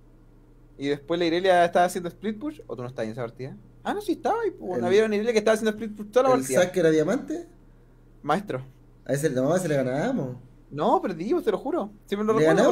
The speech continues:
Speaker 1: porque
Speaker 2: si le ganamos todos, solo perdimos la, la Itachi.
Speaker 1: No, hermano, weón, sí perdimos, weón. Estoy seguro. Weón, no, vos estás más seguro, porque yo me acuerdo que puteaste hasta la Irelia al final. Y dijiste, "Buena, sigue haciendo split push".
Speaker 2: ¿Ya?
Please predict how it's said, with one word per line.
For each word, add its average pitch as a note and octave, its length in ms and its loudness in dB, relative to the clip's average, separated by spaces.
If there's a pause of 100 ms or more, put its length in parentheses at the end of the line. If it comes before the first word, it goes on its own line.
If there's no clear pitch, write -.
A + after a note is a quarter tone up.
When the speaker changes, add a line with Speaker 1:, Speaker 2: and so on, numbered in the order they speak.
Speaker 1:
porque A#3+ 80 2
Speaker 2:
si A3+ 40 6
le A3+ 80 6
ganamos A#3 360 6
todos, - 180 6
solo D#4+ 140 2
perdimos E4 320 2
la, F4 120 2
la E4 140 0
Itachi. C4+ 500 -6 (440)
Speaker 1:
No, D#3+ 240 -4
hermano, E3 320 0
weón, E3 120 0
sí E3+ 140 -6
perdimos, D#3+ 380 -2 (100)
weón. D#3 200 -8 (880)
Estoy - 140 -4
seguro. G#3+ 440 2 (180)
Weón, E3 180 2
no, D3+ 160 2
vos D#3 160 -2
estás D4 160 2
más D#4 120 -2
seguro, G3+ 220 0
porque E3+ 180 -2
yo A3 60 2
me B3 60 0
acuerdo D4 400 0 (100)
que F#3 120 -2
puteaste A3 380 0
hasta - 180 6
la G#3+ 60 0
Irelia A#3+ 240 0
al G#3+ 40 -2
final. G3 320 -2 (320)
Y - 40 -8
dijiste, F#3+ 240 0
"Buena, G#3+ 220 4
sigue A3 140 4
haciendo G#3+ 240 4
split G#3 260 -6
push". A3+ 300 -4 (1200)
Speaker 2:
¿Ya? B2+ 360 -6